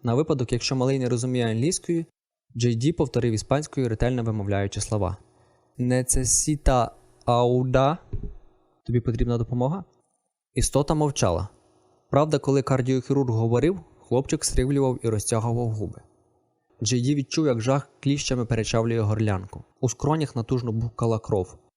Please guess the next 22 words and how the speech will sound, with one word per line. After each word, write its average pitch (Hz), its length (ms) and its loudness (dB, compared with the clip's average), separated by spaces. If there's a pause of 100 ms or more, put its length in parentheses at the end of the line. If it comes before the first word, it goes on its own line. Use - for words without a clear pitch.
(320)
Річардсон 123 500 0
глибоко 117 420 0
вдихнув 113 800 -2
і 120 80 -6
зробив 104 320 -2
другу 104 300 -2
спробу. 92 440 -4 (280)
Останню. 107 500 0 (360)
Затинаючись, 135 840 -2 (300)
пролепетав. 104 600 -2 (560)
«У 123 100 2
тебе 117 200 4
все 139 200 2
гаразд? 123 440 2 (440)
Просто 143 300 2
я 151 120 4
думав, 147 440 0 (680)
ми 127 280 -2
можемо 151 400 0
допомогти 147 840 0 (760)
підкинути 143 560 0
до...» 131 360 2